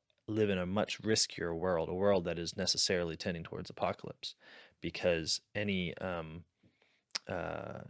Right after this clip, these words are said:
that kind of peace in which we believe that the world is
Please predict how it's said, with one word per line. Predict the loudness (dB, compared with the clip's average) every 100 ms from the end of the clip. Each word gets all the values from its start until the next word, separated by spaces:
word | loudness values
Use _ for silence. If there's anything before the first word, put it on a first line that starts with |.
| -16 -20 0
that | 4 4 0
kind | -6 -2 -2
of | -2 -6
peace | 2 4 4 2 0 -4 _ _ _ _ _
in | -6 -2
which | -2 -2
we | -4
believe | -2 0 6 8 8 4
that | -2
the | -2
world | -2 -2
is | -4